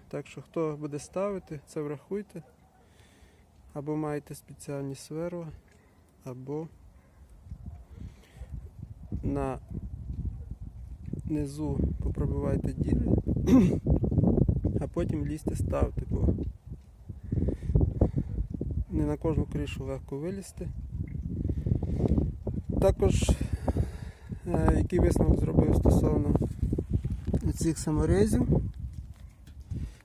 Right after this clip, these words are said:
Вони дуже класно закручуються в шифер і дуже класно притягаються до шифера. Тому не обов'язково,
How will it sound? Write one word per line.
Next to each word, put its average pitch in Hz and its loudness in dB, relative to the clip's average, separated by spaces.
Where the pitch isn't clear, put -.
Вони 180 2
дуже 170 -4
класно 160 -2
закручуються 156 -6
в 143 -10
шифер - -4
і - -2
дуже - 0
класно 151 -6
притягаються 147 0
до 147 -2
шифера. 135 0
Тому 190 2
не 170 -2
обов'язково, 165 -4